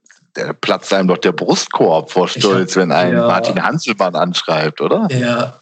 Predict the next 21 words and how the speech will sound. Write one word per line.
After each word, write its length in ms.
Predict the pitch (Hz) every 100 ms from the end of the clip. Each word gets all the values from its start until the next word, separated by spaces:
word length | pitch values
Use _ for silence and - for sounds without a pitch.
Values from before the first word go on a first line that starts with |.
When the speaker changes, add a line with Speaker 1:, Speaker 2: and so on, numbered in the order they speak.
| _
Speaker 2:
ich 160 | 135 131
hab, 100 | 131 131 -
also 180 | 131 123
ich 120 | 127
hatte 180 | 143 147
ja 100 | 143
nur 120 | 143
leider 360 | 139 143 139 131
viele 220 | 180 160
schlechte 340 | 139 160 -
Erfahrungen 420 | - - 117 113 113
gemacht 280 | 110 110 117
mit 120 | 107
solchen 240 | 117 117
Anschreiben, 640 | 113 110 - 107 107 101 101
ne? 120 | 135
Also, 200 | 143 120
dass 100 | 107
Speaker 1:
Mhm. 160 | 101 98
Speaker 2:
man 140 | 110
mal, 140 | 110